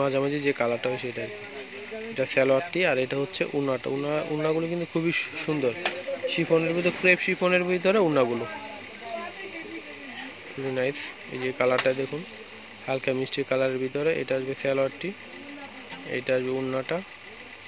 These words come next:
প্রত্যেকটারই কিন্তু চারটা করে colour। এটা আসবে ওড়নাটা, আর এটা আসবে দেখুন হালকা লে-, আহ, টিয়া লেমনের ভিতরে। এটা বডিটা, এটা সালোয়ার,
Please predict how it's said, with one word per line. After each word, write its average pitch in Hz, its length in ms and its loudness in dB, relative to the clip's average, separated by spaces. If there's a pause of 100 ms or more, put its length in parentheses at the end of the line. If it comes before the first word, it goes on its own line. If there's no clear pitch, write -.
(600)
প্রত্যেকটারই 170 540 4
কিন্তু 180 280 0
চারটা 156 260 6
করে 156 180 6
colour। 117 340 2
এটা 120 200 -4
আসবে 127 180 -2
ওড়নাটা, 120 380 -4 (2250)
আর 123 100 -2
এটা 123 240 -2
আসবে 131 180 0
দেখুন 135 300 -6 (100)
হালকা 127 420 0 (1300)
লে-, 127 280 2
আহ, 131 300 0
টিয়া 139 180 4
লেমনের 131 400 2
ভিতরে। 120 320 -4 (400)
এটা 123 240 -2
বডিটা, 127 400 0
এটা 143 220 -4 (100)
সালোয়ার, 135 320 2